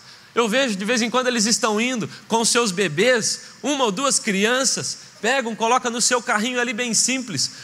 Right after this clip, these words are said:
um violãozinho, e eles vão e viajam cem quilômetros para fazer o culto numa praça, e reúnem ali vinte, trinta pessoas, e eles voltam e me dizem, "Pastor, eu já tô pastoreando,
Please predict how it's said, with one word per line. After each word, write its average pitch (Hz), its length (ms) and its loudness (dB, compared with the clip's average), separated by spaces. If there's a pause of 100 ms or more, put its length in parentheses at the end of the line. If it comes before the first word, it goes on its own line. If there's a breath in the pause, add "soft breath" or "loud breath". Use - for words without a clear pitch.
(100 loud breath)
um 247 160 2
violãozinho, 233 880 2 (260 loud breath)
e 208 80 2
eles 247 320 2
vão 214 460 2 (160 loud breath)
e - 100 0
viajam 233 400 0
cem 294 380 0
quilômetros 220 840 -2 (260 loud breath)
para 214 200 0
fazer 220 520 2
o 240 120 -2
culto 302 460 -4
numa 220 240 4
praça, 196 580 -2 (180 loud breath)
e 220 60 -2
reúnem 233 400 0
ali 220 200 -2
vinte, 247 380 -4
trinta 226 300 0
pessoas, 180 600 0 (160 loud breath)
e - 80 -2
eles 196 220 2
voltam 202 300 0
e - 20 -4
me 185 80 -2
dizem, 165 260 -2
"Pastor, 190 720 2 (380 loud breath)
eu 190 100 4
já 185 140 2
tô 202 160 -2
pastoreando, 175 720 0